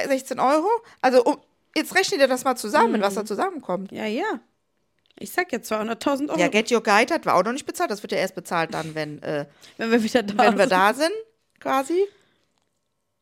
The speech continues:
Speaker 1: Ja.
Speaker 2: Aber mir hatte
Speaker 1: Und
Speaker 2: jetzt
Speaker 1: das
Speaker 2: auch
Speaker 1: Hotel ist auch noch nicht bezahlt.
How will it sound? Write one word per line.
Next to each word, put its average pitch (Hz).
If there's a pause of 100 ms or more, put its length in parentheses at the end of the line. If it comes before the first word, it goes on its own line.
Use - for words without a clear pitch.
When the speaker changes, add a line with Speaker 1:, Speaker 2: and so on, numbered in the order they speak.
(720)
Speaker 1:
Ja. 190 (180)
Speaker 2:
Aber 226
mir 240
hatte 254
Speaker 1:
Und 262
Speaker 2:
jetzt 226
Speaker 1:
das 214
Speaker 2:
auch 233
Speaker 1:
Hotel 220
ist 233
auch 294
noch 294
nicht 175
bezahlt. 165